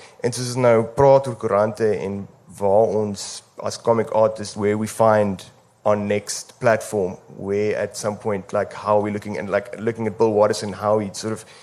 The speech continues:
in a very genius way, used the platform that was given to do the most with. So that's challenging. That's, like, I'm, what I'm challenging myself. Like, what's my platform as technology and things are changing,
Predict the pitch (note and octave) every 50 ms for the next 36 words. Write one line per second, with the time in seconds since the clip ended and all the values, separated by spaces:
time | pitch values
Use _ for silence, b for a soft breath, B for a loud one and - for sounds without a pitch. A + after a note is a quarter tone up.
0 | B B B - G#2 G2+ A2+ A#2+ B2 A#2 - - - A#2 A2+ A#2+ A#2+ A#2 A2+ -
1 | - A2 G#2+ G#2 G#2 G#2 G#2+ A2 A#2 B2 B2 B2 A#2 G#2 - - - - - -
2 | A#2+ G#2+ G#2 - - G#2+ G2+ G2 G2 G2 G2 F#2+ - - G#2+ G#2 F2+ F#2 F#2 F2+
3 | E2+ b b b b b b b b b b - - G2+ - A#2 A2 G#2 G2 G2+
4 | G2 G2+ G2+ F#2+ G2 G2 - - F2+ D#2 - - - - - b b b b b
5 | b b - - A2+ G#2 G#2+ A2 A2 - - - B2 A2 A2+ A2+ G#2 G#2+ G2+ F#2
6 | A2 C3 C3 - - - B2+ B2 A2 - - - - - A2 A2 A2 G#2+ A2 G#2+
7 | G2+ G#2 - - A2 G#2 G#2 G2+ G#2 G2+ G2 G2 - - G2 F#2+ - F#2+ F#2 F#2
8 | G2 G#2+ G#2+ G#2+ - - A#2 A2 - - G#2+ G2+ G2+ - - G2+ G2 F2+ F2 -
9 | - - A2+ A#2+ A2+ - - - - - - A2 G#2+ A2 A2 G#2 - G2+ G2 -
10 | G#2 G2 F#2+ F#2 - - F#2+ F2+ F#2+ F#2+ - F#2+ F#2 F#2+